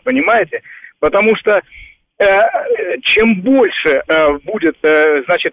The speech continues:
контроль над всем, и, естественно, я буду присутствовать во всех этих соцсетях, тем более, тем больше я буду по-, как бы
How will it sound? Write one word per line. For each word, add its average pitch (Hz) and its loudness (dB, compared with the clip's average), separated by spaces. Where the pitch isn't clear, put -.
контроль 196 2
над 143 -2
всем, 311 -2
и, 165 0
естественно, 185 -2
я 170 0
буду 170 -2
присутствовать 170 -6
во 139 0
всех - -2
этих 151 -4
соцсетях, - -4
тем - -4
более, 208 -6
тем 175 -4
больше 220 0
я 160 2
буду 180 -2
по-, 160 0
как 175 -2
бы 165 0